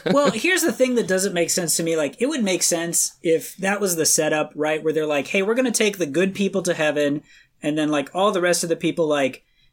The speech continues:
Speaker 2: you just fight it out or whatever." But then, like, maybe you could redeem yourself.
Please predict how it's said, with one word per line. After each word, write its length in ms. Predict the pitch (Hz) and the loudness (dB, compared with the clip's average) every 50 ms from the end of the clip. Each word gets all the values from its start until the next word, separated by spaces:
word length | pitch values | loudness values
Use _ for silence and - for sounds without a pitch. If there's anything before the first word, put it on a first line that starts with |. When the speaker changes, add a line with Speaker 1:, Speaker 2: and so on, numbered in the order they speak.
| _ _ _ - | _ _ _ -4
Speaker 2:
you 140 | 175 202 | -2 0
just 180 | 190 175 165 - | 0 0 0 0
fight 280 | - 165 151 151 151 143 | 0 2 2 2 2 2
it 80 | 135 135 | 0 0
out 260 | 131 135 135 135 135 | 0 0 0 0 0
or 80 | 131 | 0
whatever." 600 | 127 131 127 127 127 120 127 127 123 123 123 - _ _ _ _ _ _ _ _ _ - | 2 0 0 0 0 0 2 2 2 2 0 -4 _ _ _ _ _ _ _ _ _ -2
But 180 | 175 170 170 - | -2 0 2 2
then, 200 | 208 208 208 208 | 2 2 2 2
like, 200 | 202 202 202 220 | 0 0 0 0
maybe 220 | 262 330 349 330 | 0 2 2 2
you 100 | 320 330 | 0 0
could 140 | - 330 320 | 0 -2 -2
redeem 340 | 311 285 247 277 302 339 330 | 0 0 2 2 0 0 0
yourself. 540 | 226 190 180 - 165 117 - - - - | 0 0 0 0 0 -2 -4 -8 -14 -18